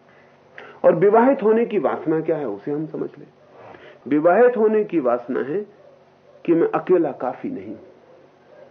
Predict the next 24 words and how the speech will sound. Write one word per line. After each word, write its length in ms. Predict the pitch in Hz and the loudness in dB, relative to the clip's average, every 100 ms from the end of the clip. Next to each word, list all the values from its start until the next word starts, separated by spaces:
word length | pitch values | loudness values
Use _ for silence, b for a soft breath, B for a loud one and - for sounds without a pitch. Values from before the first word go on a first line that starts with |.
| _ _ _ _ _ _ _ _ _ _ _ - - | _ _ _ _ _ _ _ _ _ _ _ -14 -4
पर्याप्त 400 | 120 139 143 - | 0 0 0 -4
नहीं 260 | 90 104 107 | -10 -8 -10
हूं, 760 | 107 - _ - - - 120 | -14 -20 _ -20 -16 -8 -4
दूसरा 400 | 127 170 - 123 | -2 -4 -2 -2
भी 160 | 123 156 | -2 -4
चाहिए 340 | - 151 190 | -2 0 0
जो 260 | 180 135 - | 0 -2 -2
आए 220 | 131 156 165 | -2 0 -2
और 240 | - 139 | -2 -2
मुझे 280 | 123 113 120 | -2 -4 -6
पूरा 280 | 117 110 107 | -8 -10 -10
करे। 240 | 107 - - _ _ _ _ _ _ B B B B B _ - | -14 -20 -20 _ _ _ _ _ _ B B B B B _ -4
मैरिड 560 | 117 135 175 233 285 | 0 2 4 4 4
होने 260 | 208 220 262 | 4 4 2
का 100 | 240 | 2
मतलब 360 | 196 196 302 349 | 0 0 -2 0
क्या 160 | 277 | 0
है? 220 | 165 - - _ _ - _ _ _ _ _ - | -2 -6 -18 _ _ -20 _ _ _ _ _ -8
विवाहित 520 | 131 127 139 190 190 | -4 -2 0 0 -2
होने 220 | 170 196 | 0 0
का 120 | 196 | 0
मतलब 320 | 165 165 233 247 | -2 -2 -4 -4
क्या 200 | - 135 | -4 -6
है? 160 | - | -8